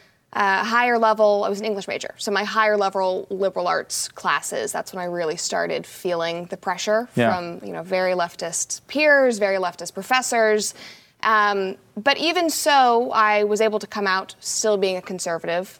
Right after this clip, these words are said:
Speaker 1: Uh, I think I credit that to my family and the fact that I was homeschooled. So I came with a very, very strong value base
Speaker 2: Mm.
Speaker 1: and pretty unwavering. But even through all of that, I still,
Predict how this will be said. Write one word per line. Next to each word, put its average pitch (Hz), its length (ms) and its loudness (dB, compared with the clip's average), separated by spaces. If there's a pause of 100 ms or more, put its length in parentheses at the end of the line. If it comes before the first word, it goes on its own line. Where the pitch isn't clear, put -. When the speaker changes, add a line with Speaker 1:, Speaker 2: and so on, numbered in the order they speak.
(160)
Speaker 1:
Uh, 190 40 -6
I 185 200 -6
think 175 240 -6
I 170 240 -2 (100)
credit 180 280 -4
that 175 180 0
to - 80 -10
my 180 80 -4
family 185 320 -4
and 180 60 -4
the 180 60 -10
fact 175 180 -4
that 175 80 -2
I 170 40 0
was 175 120 -6
homeschooled. 190 580 -2
So 185 100 -8
I 165 80 -2
came 170 220 -8
with 170 80 -10
a 165 60 -10
very, 170 260 -2
very 165 240 -4
strong 170 460 -6
value 180 320 0
base 254 340 0
Speaker 2:
Mm. 262 120 2
Speaker 1:
and 202 140 -6
pretty 185 180 -2
unwavering. 185 640 0 (600)
But 233 440 2 (380)
even 294 340 2
through 285 120 4
all 247 220 6
of 226 100 0
that, 220 260 2
I 202 80 0
still, 220 760 2